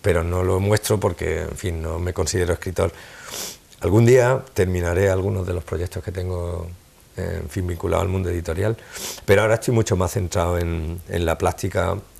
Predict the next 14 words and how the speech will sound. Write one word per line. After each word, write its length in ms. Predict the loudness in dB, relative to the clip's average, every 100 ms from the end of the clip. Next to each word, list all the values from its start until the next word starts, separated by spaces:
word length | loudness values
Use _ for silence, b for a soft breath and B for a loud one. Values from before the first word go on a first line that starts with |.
| -4
que 220 | -2 -2 -4 -18 -20 -16 -12 -6
realmente 400 | -2 -2 -2 -2
donde 240 | -2 -2 0
creo 180 | -2
que 260 | 0 -2 -4 B B B -2
me 120 | 0
encuentro 300 | 2 2 4
más 140 | 0
cómodo 420 | 0 2 2 2
y, 220 | 2 0 -2 -6 -10
y 100 | -4
tengo 340 | -2 0 0
un 360 | 0 0 -2 -2
control, 580 | 0 0 2 2 2